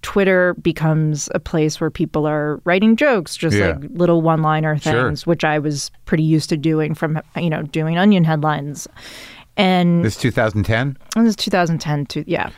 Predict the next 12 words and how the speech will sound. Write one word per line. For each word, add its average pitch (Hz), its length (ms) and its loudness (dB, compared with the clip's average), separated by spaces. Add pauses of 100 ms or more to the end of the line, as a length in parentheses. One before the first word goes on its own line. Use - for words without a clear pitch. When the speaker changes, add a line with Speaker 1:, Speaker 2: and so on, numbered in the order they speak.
(180)
Speaker 2:
So 110 160 2
t-, - 380 -2 (140)
Twitter's 104 320 0
been, 104 120 0
like, 92 220 0
two 98 140 0
years 90 380 2
or 78 100 -2 (240)
Speaker 1:
Yeah, 269 420 4
Speaker 2:
years 226 120 0
or, - 40 0
Speaker 1:
I, 208 40 2